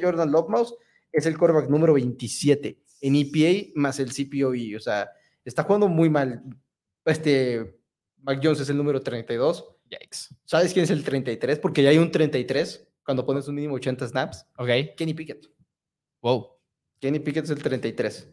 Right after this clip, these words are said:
Speaker 2: ¿Sabes qué debería hacer Cowboys? Draftear a un quarterback.
Speaker 1: Draftear a un quarterback suena
Speaker 2: Draftear a un quarterback suena como la solución.
Speaker 1: Sí, ok.
Speaker 2: <laughs> Ah, drama, drama,
Speaker 1: No, yo
Speaker 2: drama.
Speaker 1: sé, yo sé.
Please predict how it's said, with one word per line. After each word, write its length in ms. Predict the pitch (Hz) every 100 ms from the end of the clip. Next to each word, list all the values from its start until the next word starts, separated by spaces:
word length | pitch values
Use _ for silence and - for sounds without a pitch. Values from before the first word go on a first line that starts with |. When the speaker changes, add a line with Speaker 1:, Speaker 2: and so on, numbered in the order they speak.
| _
Speaker 2:
¿Sabes 220 | 156 151
qué 100 | 151
debería 180 | 139 131
hacer 200 | 120 127
Cowboys? 380 | 120 131 135 123
Draftear 380 | 107 101 117 110
a 40 |
un 100 | 104
quarterback. 480 | 104 98 90 92 -
Speaker 1:
Draftear 260 | 151 139 143
a 40 |
un 40 | 151
quarterback 280 | 151 143
suena 280 | 139 147 143
Speaker 2:
Draftear 380 | 135 113 135 135
a 60 | 135
un 80 |
quarterback 360 | 123 131 127 123
suena 280 | - 123 127
como 220 | 135 139
la 100 | 135
solución. 680 | 135 156 165 160 196 190 175
Speaker 1:
Sí, 60 | 240
ok. 120 | 226 208 165
Speaker 2:
<laughs> 160 | - -
Ah, 160 | 220
drama, 280 | 202 190 180
drama, 280 | 170 175 170
Speaker 1:
No, 180 | 208 226
yo 80 | 214
Speaker 2:
drama. 100 | 208
Speaker 1:
sé, 80 | 208
yo 80 | 202
sé. 120 | 196